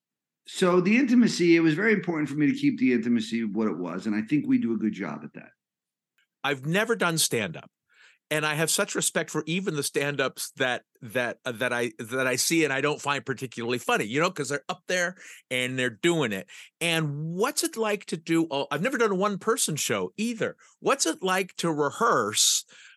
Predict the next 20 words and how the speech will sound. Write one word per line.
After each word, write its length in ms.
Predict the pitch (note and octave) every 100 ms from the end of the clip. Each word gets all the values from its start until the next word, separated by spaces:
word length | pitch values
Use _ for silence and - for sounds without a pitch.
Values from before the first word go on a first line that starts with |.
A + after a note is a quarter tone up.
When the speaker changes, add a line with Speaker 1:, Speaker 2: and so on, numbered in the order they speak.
| _
Speaker 2:
a 140 | C#3 C#3+
show 600 | - A3 A#3+ E3 G2+ A#2
where 240 | C#3+ D#3
your 260 | D3+ D#3+ E3
only 380 | F#3+ A#3+ A#3 F#3
scene 500 | - G3+ G#3+ A3+ G#3+
partner 600 | - A2+ - A2 C3 -
is 240 | D#3 D#3+
the 220 | - D#3 -
audience 960 | D3+ F3+ E3+ C#3+ C3+ D3 - - - _ _ _ _
that 160 | D3+ D3 B2+
you 240 | D3 D3+
have 280 | C#3 D#3+ -
to 120 | D#3+
wait 420 | D#3+ B2 C#3 E3 -
to 180 | F3
be 260 | D#3 E3+ E3
in 140 | F3+
front 340 | F3 D#3 E3 -
of? 240 | F#2 -